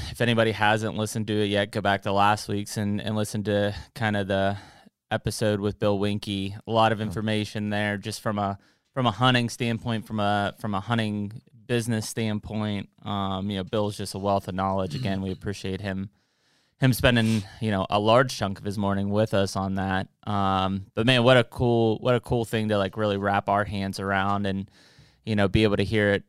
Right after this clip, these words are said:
Speaker 1: kinda straight from the horse's mouth of, like, where he's been,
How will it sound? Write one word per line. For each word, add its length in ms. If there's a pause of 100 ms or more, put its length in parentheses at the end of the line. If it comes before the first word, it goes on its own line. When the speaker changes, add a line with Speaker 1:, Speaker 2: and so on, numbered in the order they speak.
(140)
Speaker 1:
kinda 380
straight 320
from 120
the 80
horse's 380
mouth 460
of, 400
like, 240
where 240
he's 160
been, 720